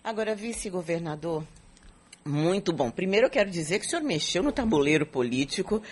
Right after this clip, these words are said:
não só da Bahia, quanto no tabuleiro político nacional, em dois dias, né, é, causou uma certa surpresa pra uma parte da população, a, a fala do senhor,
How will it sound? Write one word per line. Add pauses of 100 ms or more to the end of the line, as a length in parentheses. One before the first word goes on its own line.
(160)
não
só
da
Bahia, (420)
quanto
no
tabuleiro
político
nacional,
em
dois
dias,
né,
é, (120)
causou
uma
certa
surpresa (320)
pra
uma
parte
da
população, (400)
a,
a
fala
do
senhor,